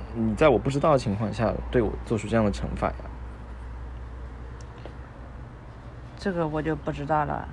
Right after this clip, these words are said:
Speaker 2: 他们的媒体，因为他是艺人，你不公开道歉，或许你就以后饭碗都砸了。
Speaker 1: 可是他就是让你饭碗砸掉了呀，你就，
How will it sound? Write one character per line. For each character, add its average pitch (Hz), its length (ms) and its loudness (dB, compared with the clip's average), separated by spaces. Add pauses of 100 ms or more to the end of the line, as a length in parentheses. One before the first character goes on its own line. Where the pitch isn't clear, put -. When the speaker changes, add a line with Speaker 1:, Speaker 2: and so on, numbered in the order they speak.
(160)
Speaker 2:
他 - 160 -4
们 170 140 -2
的 160 160 2
媒 151 200 0
体， - 280 -8 (760)
因 - 100 0
为 180 80 4
他 170 160 0
是 156 160 -2
艺 151 160 -2
人， 139 180 -2 (140)
你 143 80 -2
不 147 140 -4
公 156 200 -2
开 151 140 0
道 156 160 -2
歉， 139 260 -2 (120)
或 160 80 -2
许 147 160 -6
你 123 80 -4
就 131 80 -4 (880)
以 - 60 -2
后 170 120 2
饭 170 240 0
碗 135 180 -2
都 147 80 -2
砸 143 160 -4
了。 - 120 -8 (800)
Speaker 1:
可 139 100 4
是 147 40 6
他 190 80 6
就 214 140 6
是 190 80 4
让 175 100 6
你 131 60 4
饭 135 160 2
碗 104 100 4
砸 90 160 2
掉 95 220 4
了 95 80 4
呀， 92 100 2
你 98 140 0 (140)
就， 165 120 2